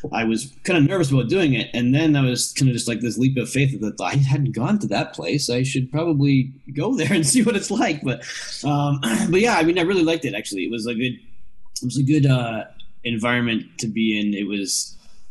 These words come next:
um, nice to have a, a music building that, or a music school that was, like, its own building, its own, um, you know, had a little more resources than,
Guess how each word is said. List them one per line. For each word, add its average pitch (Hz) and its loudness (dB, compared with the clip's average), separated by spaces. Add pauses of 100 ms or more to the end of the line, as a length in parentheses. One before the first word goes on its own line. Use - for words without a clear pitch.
um, 104 -4
nice 135 2
to 139 2
have 123 2
a, 120 2
a 104 0
music 113 2
building 110 0
that, 92 -4
or 101 -4
a 95 -2
music 113 0
school 107 0
that 92 -2
was, 87 -2
like, 82 -6
its - -12
own 98 -2
building, 139 2
its 110 -2
own, 92 0
um, 80 -6 (640)
you 131 -4
know, 117 -4
had 120 -2
a 110 -2
little 131 4
more 123 4
resources 113 -2
than, 107 -2